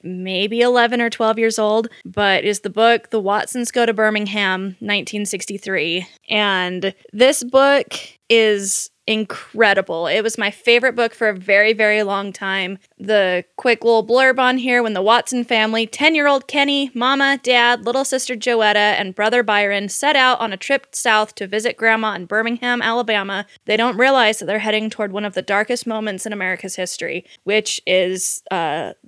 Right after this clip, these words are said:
a bombing of a church in, uh, Birmingham in nineteen sixty-three. And I did, I wasn't aware of that in history when I read this book. And so I was blindsided <laughs> because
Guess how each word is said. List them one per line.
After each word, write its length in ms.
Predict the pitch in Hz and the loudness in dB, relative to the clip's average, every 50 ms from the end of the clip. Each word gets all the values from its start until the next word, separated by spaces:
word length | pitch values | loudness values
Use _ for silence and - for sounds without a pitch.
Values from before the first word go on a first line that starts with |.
| _ _ - | _ _ -4
a 100 | 208 190 | -2 0
bombing 720 | 180 208 214 220 220 214 202 190 185 190 196 202 214 226 - - | 2 4 4 4 4 2 2 0 0 -2 -6 -8 -10 -10 -8 -6
of 160 | 214 196 196 | -6 -4 -6
a 20 | |
church 640 | - - - 247 220 202 180 180 - - - - - _ - | -6 -4 0 0 2 0 0 -2 -6 -8 -10 -10 -12 _ -12
in, 500 | 185 170 165 160 165 165 175 190 185 - _ _ | -10 -10 -10 -10 -10 -12 -12 -12 -14 -16 _ _
uh, 300 | 180 165 160 160 160 160 | -10 -8 -8 -8 -8 -8
Birmingham 640 | - - 226 233 226 214 202 185 196 180 170 185 190 | -4 -2 -2 0 0 -2 -4 -6 -6 -6 -6 -4 -6
in 100 | 190 190 | -6 -4
nineteen 320 | 196 190 175 - - 208 190 | -4 -6 -6 -6 -8 -8 -8
sixty-three. 680 | - 175 170 - - - - 180 175 180 165 180 - - - - | -8 -8 -10 -10 -12 -12 -8 -6 -4 -4 -4 -6 -8 -12 -8 -4
And 440 | 262 262 254 247 240 233 226 226 226 - - | -2 0 2 2 2 2 0 -2 -4 -4 -2
I 220 | 226 233 247 254 | 2 2 4 2
did, 240 | 240 196 262 262 - | 2 0 -4 -6 0
I 140 | - 220 233 | 0 2 2
wasn't 320 | 233 247 247 254 254 233 - | 4 2 2 2 0 -4 -4
aware 760 | 214 208 202 240 247 240 233 226 220 214 214 214 214 202 - - - - | -4 0 2 2 4 4 4 4 2 2 0 0 -2 -4 -10 -16 -12 -10
of 160 | 208 196 190 | -10 -6 -2
that 240 | 220 208 208 185 - | 0 0 2 0 0
in 80 | 190 | -4
history 340 | 190 220 214 208 - - 190 | -6 -8 -8 -6 -6 -6 -6
when 140 | 185 196 190 | -6 -6 -6
I 100 | 196 196 | -4 -2
read 180 | 190 185 175 | -2 -2 -2
this 180 | 170 185 - - | -4 -8 -10 -8
book. 340 | - 175 156 - - - - - _ _ - | -6 -6 -6 -6 -8 -10 -16 -20 _ _ -14
And 120 | - 202 190 | -14 -12 -6
so 200 | - 220 214 190 | -4 -2 0 2
I 160 | 196 202 220 | 2 4 4
was 280 | 220 240 240 247 240 - - _ _ | 2 2 0 0 -2 -8 -16 _ _
blindsided 1040 | 214 190 160 175 175 175 185 180 175 185 - - - - - - - - 196 196 - _ | -6 -4 -4 -4 -4 -4 -4 -4 -6 -8 -8 -6 -6 -6 -8 -8 -10 -10 -12 -16 -20 _
<laughs> 100 | _ - | _ -12
because 800 | - 220 196 240 233 - - 254 254 254 285 269 233 214 - | -12 -8 -6 -6 -6 2 4 4 4 4 4 2 2 0 -4